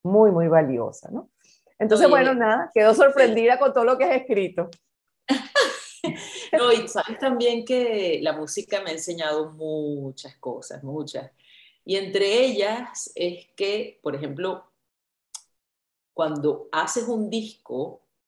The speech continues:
Speaker 1: Ujú.
Speaker 2: eh, llegas siendo una persona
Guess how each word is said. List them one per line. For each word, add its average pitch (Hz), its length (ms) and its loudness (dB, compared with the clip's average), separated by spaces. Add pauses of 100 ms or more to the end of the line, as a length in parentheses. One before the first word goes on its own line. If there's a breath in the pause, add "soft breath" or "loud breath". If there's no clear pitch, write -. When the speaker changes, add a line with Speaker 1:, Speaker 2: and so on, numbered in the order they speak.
(480)
Speaker 1:
Ujú. 160 540 -14
Speaker 2:
eh, 151 960 -2 (920)
llegas 233 460 4
siendo 226 380 2
una 220 220 -2
persona 175 760 -4